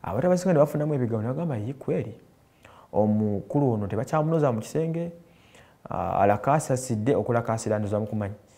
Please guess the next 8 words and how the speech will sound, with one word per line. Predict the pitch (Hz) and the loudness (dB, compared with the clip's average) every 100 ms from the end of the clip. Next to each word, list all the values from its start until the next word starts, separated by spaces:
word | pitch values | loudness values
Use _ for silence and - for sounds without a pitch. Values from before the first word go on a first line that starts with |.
| - - _ - | -20 -20 _ -6
You | 101 | -4
know, | 95 | -2
takyasobola | 143 143 123 147 143 | -2 -2 -4 0 -2
ku-, | 143 - 143 143 143 - _ _ _ _ _ - - | -2 -4 -4 -4 -6 -10 _ _ _ _ _ -20 -2
takyafuna | 147 170 156 156 113 | 2 2 2 2 2
kaboozi | 110 147 - | 2 2 0
kamala | 107 98 127 | -4 0 2
n'asalawo | 127 127 131 127 139 147 143 | 2 0 4 6 8 8 6